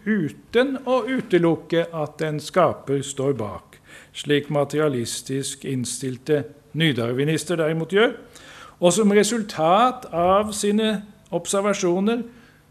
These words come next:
konkluderer I D-forskerne med at det må finnes en skaper. Nylig har de tre yngre forfatterne Andreas Årikstad, Jorgeir, Jorgeir Lianes og Johan Samuel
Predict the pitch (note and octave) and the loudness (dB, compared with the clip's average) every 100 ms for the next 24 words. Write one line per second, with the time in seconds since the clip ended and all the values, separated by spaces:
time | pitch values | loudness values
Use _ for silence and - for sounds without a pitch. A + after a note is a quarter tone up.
0 | _ _ _ _ _ - F3+ F3+ F#3 D#3 | _ _ _ _ _ -6 -4 0 2 6
1 | D3 D3 E3 D#3+ F#3 F3+ C3+ C3 C#3 - | 6 6 0 -2 0 2 2 -2 -4 -4
2 | - D3+ D3+ D#3 D#3+ C#3+ - C3+ D#3 C#3 | -2 -2 0 0 0 -2 -10 -8 -4 -2
3 | A#2+ C#3 D3+ F3 B2 G#2 B2 A#2 - B2+ | 0 -2 -2 -4 -4 -6 -8 -8 -8 -10
4 | - - - _ _ _ - - - - | -12 -20 -20 _ _ _ -20 -20 -20 -20
5 | _ _ _ - - - - - - - | _ _ _ -20 -20 -18 -18 -20 -20 -6
6 | G3 B3 G3 A3+ A3+ F3+ F#3+ G#3+ G#3+ E3 | 2 4 6 4 4 4 2 2 -2 0
7 | F3+ G3 E3 D#3+ E3 F#3 G3+ F#3+ E3 D#3+ | 2 2 0 -2 -2 -2 -2 0 0 2
8 | F3+ G3+ F#3+ D3+ D3+ D#3 - - G3 G3 | 0 2 0 2 2 2 -2 2 6 8
9 | D3 D3 D3+ - - F3+ A3 G#3+ F3+ E3+ | 6 2 -2 -4 2 6 6 6 6 6
10 | D3+ D3 C#3 - - D#3 C#3+ C3+ C#3 F#3+ | 4 2 2 -4 -4 -2 2 0 2 2
11 | G3+ E3+ F3+ G3 G#3 G#3 - - F3 D3+ | 4 4 2 2 0 -2 -8 -14 -10 -2
12 | D#3+ E3+ D3 D#3 E3+ - D3 B2+ C#3 D#3 | 0 2 2 0 -2 -4 -4 -2 -2 -2
13 | E3 | -2